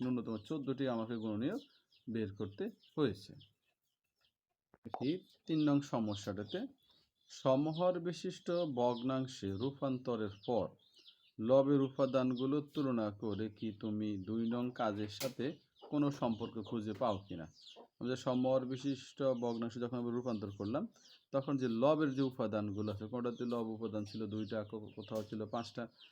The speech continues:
এরকম উপাদানগুলো যদি তুলনা করে তুমি কি দুই নং, যে দুই নং কাজের সাথে আমরা কোনো সম্পর্ক বা রিলেশন তৈরি করতে পারি কিনা, সেটা আমাদেরকে বের করতে হবে। হ্যাঁ, আমরা এই আম-, হ্যাঁ, আমি একটি সম্পর্ক তৈরি করতে পেরেছি।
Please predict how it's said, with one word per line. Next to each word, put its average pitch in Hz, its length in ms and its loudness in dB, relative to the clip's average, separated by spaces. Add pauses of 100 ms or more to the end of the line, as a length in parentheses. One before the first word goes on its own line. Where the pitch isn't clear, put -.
(220)
এরকম 127 260 -2
উপাদানগুলো 123 500 0
যদি 131 180 0
তুলনা 147 260 4
করে 147 240 0
তুমি 120 200 -2
কি 117 100 -4
দুই 127 180 2
নং, 127 180 2
যে 110 160 -2
দুই 110 160 -2
নং 113 160 -2
কাজের 110 420 -2
সাথে 110 260 -2 (360)
আমরা 110 200 -2
কোনো 113 200 -4
সম্পর্ক 120 580 -4
বা 107 180 0
রিলেশন 117 420 -2
তৈরি 120 240 -2
করতে 104 300 -8
পারি 104 220 -2
কিনা, 127 220 -4 (340)
সেটা 131 220 -4
আমাদেরকে 101 400 -4
বের 120 220 2
করতে 101 280 -10
হবে। 78 260 -8 (640)
হ্যাঁ, 127 320 0
আমরা 127 360 0 (920)
এই 104 180 -2 (360)
আম-, 120 280 -4
হ্যাঁ, 123 260 -2
আমি 117 240 -2 (300)
একটি 127 200 -6 (160)
সম্পর্ক 135 400 -2
তৈরি 110 300 -2
করতে 104 280 -4 (140)
পেরেছি। 113 400 -2